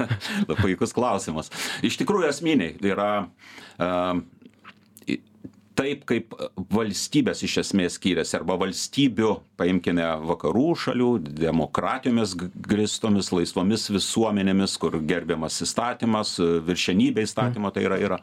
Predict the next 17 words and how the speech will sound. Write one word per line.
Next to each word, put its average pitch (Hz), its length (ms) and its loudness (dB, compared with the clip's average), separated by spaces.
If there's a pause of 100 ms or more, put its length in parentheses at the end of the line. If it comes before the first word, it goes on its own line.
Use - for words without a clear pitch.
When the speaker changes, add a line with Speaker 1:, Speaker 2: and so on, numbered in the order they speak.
(360)
Speaker 1:
ir, 143 340 2
e, 120 580 -2
totalitarinius 104 800 -2
autokratinių 85 920 0
šalių 82 340 0
žvalgyba. 82 540 0 (500)
Aš 90 220 -4
giliai 165 240 0
įsitikinęs, 98 560 -4
kad - 240 -2 (600)
ž-, - 280 0
kaip - 240 0
tai 87 140 -6
neskambėtų 98 720 0
paradoksalu, 98 760 0
kad - 160 -2
totalitarinių 127 720 -2